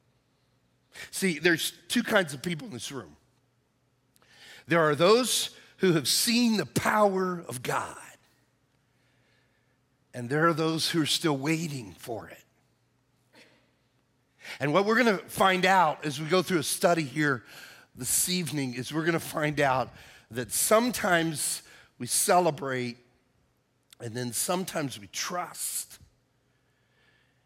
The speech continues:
And dude, those are two different animals there. So we've been, we've been playing with this idea that,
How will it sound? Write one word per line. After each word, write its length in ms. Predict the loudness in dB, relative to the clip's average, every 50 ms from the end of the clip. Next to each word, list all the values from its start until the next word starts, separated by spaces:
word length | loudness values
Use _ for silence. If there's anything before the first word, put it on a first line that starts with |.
| _ _ -12
And 140 | -12 -8
dude, 160 | -6 -6 -2 0
those 180 | 0 0 0
are 60 | -2
two 180 | -6 -2 -2 0
different 280 | 0 0 0 2 2 2
animals 440 | 2 2 0 -2 -4 -8 -12 -12
there. 280 | -12 -12 -14 -14 -16 -20 -20 _ _ _ _ _ _ _ _ _ _ _ _ _ _ _ _ _ _ _ _ _ _ _ _ _ _ _ _ _ _ _ _ _ _ -20 -18 -8
So 260 | -2 0 0 0 0 -2
we've 160 | -4 0 2
been, 260 | 2 2 2 0 -4 -8 -18 _
we've 120 | -4 -2 0
been 140 | 0 0
playing 360 | 0 0 2 2 2 4 4 2
with 120 | 0 0
this 200 | 0 -2 -2 0
idea 720 | 0 0 0 -2 -4 -2 0 0 2 0 0 -2 -4 -6 -8 _ _ _ -20 -20 -20 -20 _ _ _
that, 480 | -2 0 2 2 2 0 -4 -8 -12